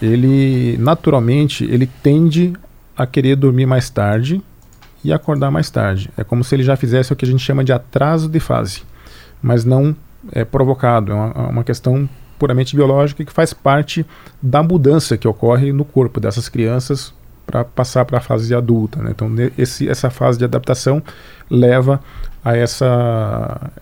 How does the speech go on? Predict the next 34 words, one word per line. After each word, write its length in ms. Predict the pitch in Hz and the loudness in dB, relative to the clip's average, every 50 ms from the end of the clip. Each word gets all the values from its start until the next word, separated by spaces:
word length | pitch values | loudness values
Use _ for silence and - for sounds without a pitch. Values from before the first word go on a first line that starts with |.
| - - - - - | -20 -20 -16 -12 -6
essa 160 | - - 139 | -2 0 2
mudança 540 | 151 156 135 120 127 139 143 139 - - 110 | 2 2 2 2 2 2 2 0 -2 -2 -2
aí 160 | 113 117 120 | 0 0 2
no 120 | 127 127 | 2 2
horário 280 | 123 117 113 110 113 117 | 2 2 0 0 0 -2
de 80 | 120 - | -4 -6
sono. 340 | - - 107 101 104 110 - - - - - - - - - - - - - - - - - - - - - - - - | -6 -4 -4 -4 -4 -6 -10 -14 -20 -20 -20 -20 -20 -20 -20 -20 -20 -20 -20 -20 -20 -20 -20 -20 -20 -20 -20 -20 -10 -2
Hoje 480 | - 143 170 208 208 180 131 107 104 101 | 2 4 4 6 6 4 4 4 2 0
em 100 | 104 101 | 0 0
dia, 440 | 98 107 131 165 160 127 104 90 - - | 0 0 0 2 4 4 2 2 0 0
nós 280 | 113 120 120 123 - | 0 0 0 0 -2
temos 340 | - - 135 147 151 143 139 | -2 0 0 2 2 2 0
uma 100 | 151 135 | 0 0
preocupação 520 | - 147 143 - 131 123 - - 156 165 | 0 -2 0 0 0 0 0 0 0 2
maior, 480 | 165 135 110 110 120 139 139 107 92 - - - - - - | 2 2 2 2 2 2 2 0 -2 -4 -10 -16 -20 -16 -12
que 100 | - 120 | -12 -6
seria 460 | - - 127 117 120 131 139 143 147 | -2 0 0 2 4 4 4 2 2
a, 340 | - 139 127 123 123 131 135 | 2 0 2 2 2 2 2
não 240 | 123 127 143 180 190 | 2 2 2 2 0
só 460 | - - - 135 139 151 131 110 - - - - - - - | -2 -2 0 2 2 2 2 0 -4 -8 -16 -20 -20 -10 -6
a, 260 | 120 117 117 120 - - - | -4 -4 -4 -4 -6 -8 -6
esse 260 | - 139 139 - - 135 | -4 -4 -4 -2 -4 -6
atraso 380 | 127 - 117 120 123 127 127 | -6 -4 -2 0 0 0 0
de 80 | 131 147 | 0 -2
fase, 440 | - - 117 120 110 98 - - - - _ - - - - - - - - - - - - | 0 0 2 2 2 0 -2 -6 -14 -20 _ -20 -20 -20 -20 -20 -20 -20 -20 -20 -16 -8 -4
mas 360 | 117 113 113 110 117 113 123 | -2 0 2 2 0 0 0
a 60 | 123 | -2
privação 680 | 127 - - - 170 165 160 151 - - - 147 156 151 | -2 -2 0 2 2 4 2 2 0 0 0 0 0 -2
crônica 460 | - - - - 127 139 131 - 143 | -2 0 0 2 2 2 2 0 -2
do 100 | 147 143 | -2 -4
sono 480 | - - - 127 135 147 165 175 170 175 - - - - - - - - | -4 0 2 2 4 4 2 0 0 -4 -8 -20 -20 -20 -20 -18 -10 -6
de 120 | 117 117 | -4 -4
forma 320 | - - 123 123 131 131 123 | -2 0 0 2 2 2 4
voluntária. 640 | 120 127 143 170 175 - 147 127 117 110 104 95 | 4 4 2 2 2 2 4 4 4 4 2 0